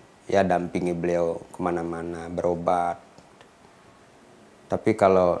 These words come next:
saya, ya, kesulitan ekonomi biasanya, ya, beliau yang bantu. Dulu beliau punya mobil, saya ndak punya mobil.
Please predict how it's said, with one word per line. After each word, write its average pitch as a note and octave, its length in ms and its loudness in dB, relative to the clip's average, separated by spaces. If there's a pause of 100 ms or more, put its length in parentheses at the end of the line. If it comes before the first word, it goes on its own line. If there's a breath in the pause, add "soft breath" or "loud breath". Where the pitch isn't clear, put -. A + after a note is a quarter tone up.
saya, G#2+ 640 4
ya, G2 160 4
kesulitan F#2+ 560 0
ekonomi F#2+ 640 0
biasanya, F2 560 -4
ya, E2+ 240 -6
beliau F#2 380 4
yang F#2 180 0
bantu. E2+ 720 -4 (800 loud breath)
Dulu G#2 600 2 (1300)
beliau - 240 0
punya G2 180 -2
mobil, F#2 460 4
saya F#2+ 260 0
ndak F#2 160 0
punya F2 240 -2
mobil. F2+ 480 -2